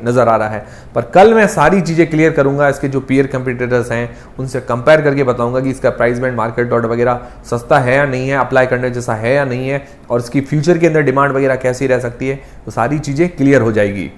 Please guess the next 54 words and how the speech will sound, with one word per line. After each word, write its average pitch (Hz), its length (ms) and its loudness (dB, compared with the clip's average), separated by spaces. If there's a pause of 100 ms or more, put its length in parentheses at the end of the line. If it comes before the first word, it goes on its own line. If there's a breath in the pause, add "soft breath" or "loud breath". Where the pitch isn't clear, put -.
(260)
और 120 80 -2
बाकी 143 300 2
अभी 143 260 2
तक 190 140 6
अगर 180 220 4
देखें 160 420 0
तो 160 60 -4
मुझे 147 200 -2
company 143 340 -4
काफ़ी 135 300 0
बढ़िया 139 240 2
नज़र 139 220 2
आ 131 100 6
रही 127 140 0
है, 135 100 0
price 117 260 -2
band 127 200 -4
भी 127 80 -4
ठीक 127 260 -6
नज़र 127 200 0
आ 123 40 2
रहा 123 140 2
है, 123 120 -2
financials 123 600 -4
भी 131 100 -4
ठीक 131 220 -6
नज़र 120 240 0
आ 117 80 4
रहे 117 120 0
हैं। 123 160 -4 (240)
और 120 120 2
दोस्तों, 135 240 2
एक 139 140 0
और 147 120 8
बात, 143 320 2
इलेक्ट्रॉनिक्स 170 560 2
मार्ट 147 180 2
का 156 80 4
जो 139 120 4
आईपीओ 127 260 2
है, 175 100 4
उसका 156 200 0
grey 120 260 2
market 160 300 0
का 156 100 2
premium 139 360 0
भी 151 120 4
आज 139 220 4
की 139 100 -2
तारीख 127 240 2
में 143 100 -2
खुल 135 160 0
गया 117 160 2
है, 104 160 -6